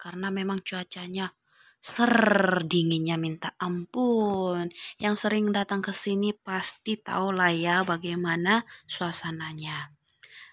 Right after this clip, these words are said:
Nah, kita menikmati makannya, santap menyantap, yang tersedia saja, ala kadarnya saja. Namanya touring.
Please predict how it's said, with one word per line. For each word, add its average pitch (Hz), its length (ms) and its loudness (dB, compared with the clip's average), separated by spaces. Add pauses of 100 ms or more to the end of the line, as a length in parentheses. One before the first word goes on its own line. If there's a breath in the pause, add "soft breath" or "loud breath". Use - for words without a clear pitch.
(180)
Nah, 160 560 -2 (320 loud breath)
kita 196 680 0
menikmati 190 680 0
makannya, 190 1000 0 (500 loud breath)
santap 185 480 0
menyantap, 196 1000 2 (100)
yang 294 400 -2
tersedia 202 640 0
saja, 180 560 0
ala 180 240 2
kadarnya 165 560 -2
saja. 151 480 -6
Namanya 156 560 -4
touring. 330 800 6